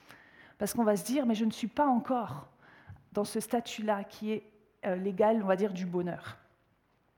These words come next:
Vous savez, le mariage, c'est un cadeau de Dieu, mais ce n'est pas Dieu. Il n'est pas là pour résoudre tous nos problèmes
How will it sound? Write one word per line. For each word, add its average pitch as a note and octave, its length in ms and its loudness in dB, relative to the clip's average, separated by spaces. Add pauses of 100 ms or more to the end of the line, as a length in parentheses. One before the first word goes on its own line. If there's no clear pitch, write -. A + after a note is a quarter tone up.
(880)
Vous - 80 -10
savez, B3 240 4
le C4+ 100 4
mariage, C4+ 640 4
c'est A#3+ 200 -2
un G3+ 100 2
cadeau A#3+ 560 0 (680)
de A3 220 0
Dieu, G#3+ 260 0
mais A3+ 160 2
ce - 160 -6
n'est G#3 160 0
pas G#3 300 -4 (120)
Dieu. F3 220 -4 (1600)
Il G#3+ 120 0
n'est A3+ 60 0
pas D4 200 6
là C4 180 6
pour B3+ 220 -2
résoudre A#3+ 560 0
tous - 240 -2
nos B3 100 6
problèmes A#3 680 2